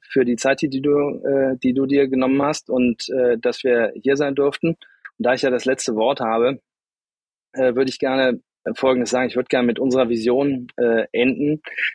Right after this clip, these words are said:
die, äh, ich sonst immer an den Anfang stelle, aber die, glaube ich, wichtig ist. Unsere Vision für Skajan lautet nämlich, jedes Unternehmen besteht aus Menschen, die den eigenen Weg zur persönlich besten Leistungsfähigkeit gehen. Und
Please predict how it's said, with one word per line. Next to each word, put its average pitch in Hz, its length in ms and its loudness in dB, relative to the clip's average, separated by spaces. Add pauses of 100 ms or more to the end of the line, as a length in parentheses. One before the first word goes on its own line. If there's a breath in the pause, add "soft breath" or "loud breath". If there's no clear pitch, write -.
(140)
die, 117 440 2
äh, 117 200 0
ich 113 80 -6
sonst 123 200 0
immer 127 140 2
an 117 80 0
den 113 140 0
Anfang 135 320 -2
stelle, 135 340 2
aber 120 160 0
die, 117 220 -2
glaube 117 240 0
ich, - 120 -8
wichtig 151 300 -4
ist. - 300 -2
Unsere 123 240 0
Vision 117 420 2
für - 160 -4
Skajan 117 400 0
lautet 123 400 -2
nämlich, 143 400 0 (400)
jedes 165 300 2
Unternehmen 147 460 0
besteht 131 280 0
aus 123 220 -2
Menschen, 147 500 0 (680)
die 127 100 0
den 131 260 2
eigenen 156 500 0
Weg 135 420 -2 (180)
zur - 260 0
persönlich 135 560 -2
besten 139 340 0
Leistungsfähigkeit 117 880 0
gehen. - 340 -4 (600)
Und 123 560 -2